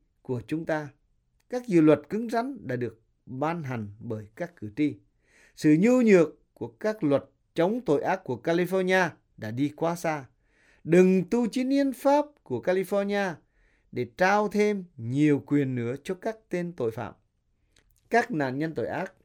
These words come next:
cảnh sát, cảnh sát trưởng, thẩm phán và công tố viên khuyến khích lá phiếu không cho dự luật năm mươi bảy. James Adai đáng kính, thẩm phán chủ tọa, tòa kháng án địa hạt năm hồi hưu.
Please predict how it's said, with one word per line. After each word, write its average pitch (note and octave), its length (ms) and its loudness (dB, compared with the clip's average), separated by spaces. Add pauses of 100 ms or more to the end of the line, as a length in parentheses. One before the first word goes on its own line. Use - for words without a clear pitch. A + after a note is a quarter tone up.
(380)
cảnh A#2 200 -4
sát, G3 280 0 (360)
cảnh B2+ 160 -6
sát G3 220 -2
trưởng, C#3 280 -2 (380)
thẩm B2 240 -4
phán F3+ 360 -4 (180)
và C3 300 0
công E3 340 -6
tố G#3 120 2
viên E3+ 280 -2
khuyến G#3+ 220 0
khích B3 240 -6
lá G#3 100 4
phiếu A3+ 280 -4
không G3 320 0 (340)
cho E3+ 120 -2
dự C#3+ 200 2
luật B2 160 -2 (100)
năm D#3 200 -6
mươi D3+ 100 -2
bảy. A2+ 240 -6 (1500)
James G3 220 4
Adai F3+ 580 2 (320)
đáng D3 280 -4
kính, G#3 280 -2 (760)
thẩm A#2 260 -8
phán D3 380 -4
chủ B2+ 140 -4
tọa, A#2+ 300 0 (760)
tòa C#3 260 4
kháng E3+ 220 -6
án F3+ 180 -4
địa D3 120 0
hạt A2+ 240 -4
năm D3+ 300 -2 (180)
hồi A#2 200 -8
hưu. D3+ 280 -2